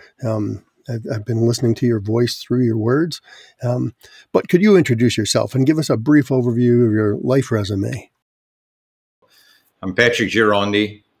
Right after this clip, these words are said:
Speaker 2: and I'm a s-, originally from the south side of Chicago, where I was born and raised. Um, I'm a high school dropout, then the United States Air Force. Um, but I got all that done before I was twenty years old.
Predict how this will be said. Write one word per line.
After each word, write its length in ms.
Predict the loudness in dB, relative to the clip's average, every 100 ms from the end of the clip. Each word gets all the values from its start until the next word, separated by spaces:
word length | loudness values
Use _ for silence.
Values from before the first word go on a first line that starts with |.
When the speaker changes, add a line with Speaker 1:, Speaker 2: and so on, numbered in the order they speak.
| _
Speaker 2:
and 320 | -14 -12 -8
I'm 180 | -6 -6
a 60 | -8
s-, 260 | -10 -14 _ _ _ _ _ -4
originally 380 | -2 0 -2 -4
from 160 | -6
the 80 | -6
south 260 | -2 0 -2
side 240 | -4 -4
of 80 | -6
Chicago, 560 | -8 -6 -6 -6 -10 _ _ _ _ -10
where 180 | -6
I 20 | -6
was 140 | -8
born 260 | -10 -10 -8
and 140 | -8
raised. 460 | -6 -6 -8 -12 _ _ _ _ _ _ _ _
Um, 500 | -8 -8 -8 -12 -16 _ _ _
I'm 220 | -14 -12
a 60 | -8
high 160 | -6 -6
school 280 | -8 -14
dropout, 600 | -6 -4 -4 -4 -6 -6 -14 _ _ _ _ _ _ _ -16
then 340 | -12 -12 -14 _ _ _ _ _ _
the 100 | -12
United 320 | -6 -6 -6
States 400 | -8 -6 -8 -6
Air 160 | -4 -4
Force. 560 | -6 -8 -8 -10 -18 -20 _ _ _ _ -16
Um, 500 | -12 -10 -10 -12 -18 _
but 80 | -6
I 80 |
got 220 | -2 0 0
all 160 | 0
that 180 | -2 -2
done 200 | -4 -2
before 360 | -4 -6 -6 -4
I 60 |
was 320 | -6 -8 -12 _ _
twenty 240 | -12 -8 -6
years 240 | -6 -4
old. 400 | -4 -4 -8 -12